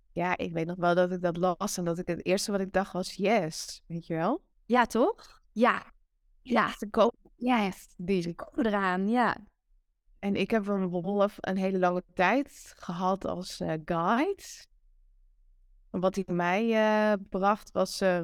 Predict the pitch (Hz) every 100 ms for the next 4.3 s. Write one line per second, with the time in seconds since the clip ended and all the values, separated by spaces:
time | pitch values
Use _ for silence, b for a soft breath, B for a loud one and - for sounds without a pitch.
0 | 170 202 165 - - - - - _ _
1 | _ - 185 175 170 185 156 - - _
2 | _ _ _ _ _ _ _ _ _ -
3 | - - 165 165 170 175 196 190 180 180
4 | 180 175